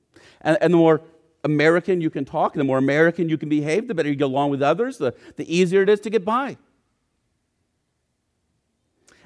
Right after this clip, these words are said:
And some who come here do a truly excellent job of blending in. You'd never know they weren't Americans unless you checked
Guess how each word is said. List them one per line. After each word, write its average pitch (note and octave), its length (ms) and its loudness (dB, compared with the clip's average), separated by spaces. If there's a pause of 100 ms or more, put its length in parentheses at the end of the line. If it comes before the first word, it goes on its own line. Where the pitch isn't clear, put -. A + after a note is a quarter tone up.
And E3+ 160 0
some C#4+ 340 -2
who C4 80 -6
come F#3 260 -2
here F#3 120 0
do F3+ 160 -6
a D#3 40 -4
truly A#3+ 500 -8
excellent G3+ 360 -4
job F#3+ 200 -2
of E3+ 120 -8
blending G#3 500 0
in. G#3 220 -4 (180)
You'd E3+ 200 -6
never G3+ 200 2
know G#3 120 0
they G3+ 100 4
weren't F#3+ 320 -4 (100)
Americans D3+ 560 -4
unless C#3 400 -6
you C3 80 -16
checked - 480 -18